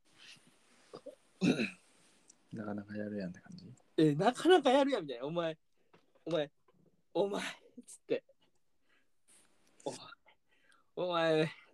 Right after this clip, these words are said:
Speaker 2: お前、ええ感じ、マーベル入ってきたなって感じ。
Speaker 1: 返り咲いたって感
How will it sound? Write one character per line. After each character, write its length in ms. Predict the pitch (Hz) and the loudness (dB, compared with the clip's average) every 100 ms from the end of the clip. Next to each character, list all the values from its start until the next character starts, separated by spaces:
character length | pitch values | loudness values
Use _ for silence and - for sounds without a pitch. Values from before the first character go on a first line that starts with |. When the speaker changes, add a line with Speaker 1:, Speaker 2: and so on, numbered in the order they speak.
| - - - | -10 -10 -4
Speaker 2:
お 300 | 151 151 156 | 4 6 8
前、 280 | 165 165 156 | 8 8 6
え 220 | 147 143 | 6 6
え 40 | 156 | 4
感 240 | - 156 | 0 -4
じ、 160 | 156 185 | -2 0
マ 200 | 185 202 | 4 4
ー 40 | |
ベ 80 | 190 | 4
ル 60 | 165 | 0
入 160 | 180 | -6
っ 40 | 170 | -12
て 120 | - | -2
き 40 | |
た 100 | 254 | 4
な 200 | 233 226 | 4 4
っ 40 | 196 | 2
て 80 | 156 | -2
感 160 | 135 | -6
じ。 160 | 135 - _ _ _ _ _ _ _ _ _ _ _ _ - - - - - _ _ _ _ _ - _ _ _ _ - _ - | -10 -20 _ _ _ _ _ _ _ _ _ _ _ _ -20 -20 -20 -20 -20 _ _ _ _ _ -20 _ _ _ _ -20 _ -20
Speaker 1:
返 260 | - 113 104 | -6 -2 0
り 100 | 104 | 0
咲 160 | 104 | -2
い 40 | 95 | -4
た 120 | - | -8
っ 40 | - | -12
て 140 | - | -14
感 100 | - | -14